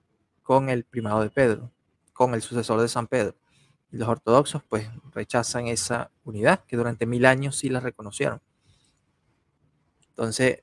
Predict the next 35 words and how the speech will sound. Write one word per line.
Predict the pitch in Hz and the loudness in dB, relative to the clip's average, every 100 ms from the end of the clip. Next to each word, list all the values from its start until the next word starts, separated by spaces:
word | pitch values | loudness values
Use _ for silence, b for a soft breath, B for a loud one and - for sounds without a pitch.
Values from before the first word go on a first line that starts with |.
| _ | _
la | 131 123 117 | -2 4 4
única | 120 135 156 - 160 | 6 4 0 2 2
opción | 147 - 151 151 | 2 2 0 0
es | 143 | -2
ser | - 156 226 _ _ _ _ _ | 2 2 2 _ _ _ _ _
católico. | - 127 135 120 - _ _ _ _ _ _ _ _ _ _ _ _ - | -4 2 2 0 -6 _ _ _ _ _ _ _ _ _ _ _ _ -4
O | 127 | 2
lo | 120 143 | 4 4
eres | 170 190 185 - | 4 0 -2 -8
o | - | -8
no | 117 | -4
lo | 107 117 | 0 0
eres. | 107 - _ _ _ _ _ _ _ _ _ _ _ _ | -2 -10 _ _ _ _ _ _ _ _ _ _ _ _
El | - | -4
hermano | 127 123 | 0 2
Marino | 131 127 117 | 4 2 2
dice, | 127 - | 0 0
"Así | 131 - 147 | 0 2 2
es, | - | 2
tenemos | 127 120 127 | -4 -4 -4
que | 165 | -2
formarnos, | 127 117 143 165 180 185 - - | -2 2 2 2 -2 -4 -8 -10
informarnos | 131 - 117 131 160 | -10 -6 -2 -2 0
para | 147 123 | 0 -2
no | 113 | -2
caer | 127 139 | 0 0
en | 143 | 0
las | 131 | -2
malas | 117 120 | -4 -4
interpretaciones | 139 135 120 - - 139 147 160 | -2 -4 -2 -4 -4 -2 -2 0
de | 143 | -2
los | 120 | -2
hermanos | 117 113 113 | -4 -8 -8
protestantes". | - 117 110 - 104 98 - | -8 -8 -8 -10 -12 -12 -20
Sí, | - | -14